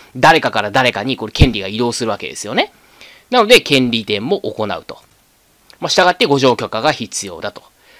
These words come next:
で、え、そもそもなぜ、えー、市街化区域内っていうのは届け出だけでいいのかご存知でしょうか？これ単に覚えてる方もいるんですけども、理解すべき部分ですね。なので、こういった部分については、えー、個別指導で、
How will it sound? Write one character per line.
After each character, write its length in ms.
で、 220
え、 60
そ 140
も 80
そ 100
も 120
な 140
ぜ、 300
え 200
ー、 40
市 160
街 160
化 100
区 140
域 200
内 320
っ 160
て 80
い 60
う 20
の 80
は 160
届 280
け 40
出 100
だ 120
け 100
で 160
い 100
い 40
の 100
か 140
ご 120
存 160
知 100
で 80
し 80
ょ 80
う 40
か？ 140
こ 80
れ 60
単 200
に 80
覚 200
え 40
て 80
る 60
方 180
も 60
い 60
る 120
ん 40
で 80
す 80
け 100
ど 80
も、 220
理 120
解 200
す 140
べ 80
き 140
部 120
分 180
で 80
す 100
ね。 160
な 140
の 60
で、 100
こ 160
う 40
い 40
っ 20
た 100
部 100
分 120
に 120
つ 100
い 60
て 80
は、 200
え 60
ー、 60
個 120
別 280
指 120
導 80
で、 140